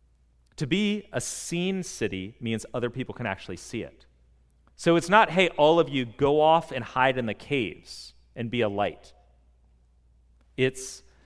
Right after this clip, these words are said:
your light needs to be seen by those around you.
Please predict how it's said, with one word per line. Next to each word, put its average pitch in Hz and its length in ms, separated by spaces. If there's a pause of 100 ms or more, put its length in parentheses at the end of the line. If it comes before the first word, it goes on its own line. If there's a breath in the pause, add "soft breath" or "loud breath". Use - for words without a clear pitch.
(320 soft breath)
your 135 200
light 147 280
needs 147 240
to - 80
be 107 140
seen 143 460
by 87 160
those 90 280
around 104 360
you. - 100